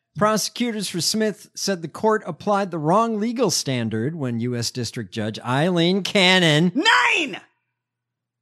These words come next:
Speaker 1: uh, who is overseeing the case, ordered the unsealing of materials. Cannon
Speaker 2: Woo!
Speaker 1: issued an order in response on Friday that delayed her initial decision.
Speaker 2: Yay!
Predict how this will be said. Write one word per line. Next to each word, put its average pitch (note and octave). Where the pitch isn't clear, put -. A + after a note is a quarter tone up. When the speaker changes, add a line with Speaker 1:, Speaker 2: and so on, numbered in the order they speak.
Speaker 1:
uh, C3+
who D3+
is C#3
overseeing E3+
the C3+
case, G#3
ordered F3
the D3+
unsealing C3+
of G#2+
materials. F#3
Cannon B2
Speaker 2:
Woo! G4
Speaker 1:
issued -
an G2+
order A#2+
in G#2+
response G#2+
on F#2+
Friday A#2+
that G#2+
delayed E3+
her D#3+
initial C#3+
decision. A#2
Speaker 2:
Yay! G#3+